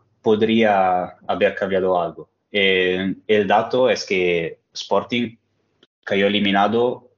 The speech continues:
por mano de su, su futuro portero, porque todos dicen que Guita va a dejar Sporting el año que viene y que Schulte va a ser su reemplazo.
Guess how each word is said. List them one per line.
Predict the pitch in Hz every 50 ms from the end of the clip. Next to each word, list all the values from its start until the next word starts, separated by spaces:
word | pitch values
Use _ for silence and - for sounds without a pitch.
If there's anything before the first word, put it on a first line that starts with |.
| _ _ _
por | - 107 101 98
mano | 92 98 95 98 104 107 110 113 110
de | 104 98 92 92 92 92 90 87 71 71 -
su, | - - - 98 92 92 92 90 90 90 90 87 87 85 87 - _ _ _ _ _ _ _ _ _ _ _ _
su | - - - 107
futuro | - - 101 95 - - 101 92 95 92 -
portero, | 95 90 - - - 127 113 95 85
porque | - 87 - - 90 85
todos | - - 92 92 92 90 90
dicen | 98 92 - - 90 87 85
que | - 87 87 87
Guita | 82 87 95 92 - - 87
va | 85 90 90 87 90 87
a | 87
dejar | 87 87 - - 95 90 90 87 90
Sporting | 87 85 - - - 92 90 - 92 90
el | 90 90
año | 90 92 92 87
que | - 92
viene | 87 92 95 98 101 107 107 110 - - - - - - _ _ _ _ - _ - - -
y | - -
que | - - 90 -
Schulte | - - 98 - - 95
va | 87 92 90 90 87 87 87 87 87
a | - - - - _ - - - - - - - - - - _ _ - - -
ser | - - 98 92 90 90 92 92 90
su | - - - 95 90 90 90 87 87 -
reemplazo. | 90 92 90 92 - 95 95 107 - - - 147 165 - -